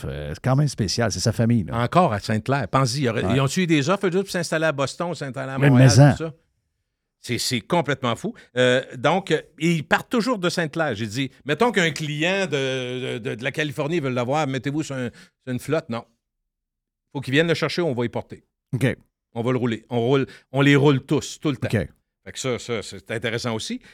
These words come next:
Speaker 2: Euh, donc, les, les gros clients, quand je disais les, le, le country, parce que c'est les plus gros clients aux États-Unis,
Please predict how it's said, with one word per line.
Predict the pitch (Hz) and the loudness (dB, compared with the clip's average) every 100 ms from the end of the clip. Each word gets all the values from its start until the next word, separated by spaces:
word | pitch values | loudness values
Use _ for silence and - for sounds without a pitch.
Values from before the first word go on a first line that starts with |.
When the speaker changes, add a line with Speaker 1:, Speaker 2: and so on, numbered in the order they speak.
| _ _ | _ _
Speaker 2:
Euh, | 110 120 123 | 0 0 4
donc, | 151 180 - | 2 2 -2
les, | 143 135 | -4 -2
les | 135 139 | 0 2
gros | 170 | 4
clients, | 190 156 151 180 185 | 2 2 2 2 0
quand | 120 139 | -2 -2
je | 120 | -2
disais | 101 135 160 | -4 0 2
les, | 131 123 117 113 | 2 2 2 0
le, | 113 | 0
le | 113 120 | 0 0
country, | 131 120 175 | 0 0 -2
parce | 208 123 | -6 -4
que | |
c'est | - | -4
les | |
plus | 104 - | -6 -2
gros | 143 | -4
clients | 127 131 | -2 -4
aux | |
États-Unis, | 131 123 95 113 165 | -2 -4 -4 -4 -4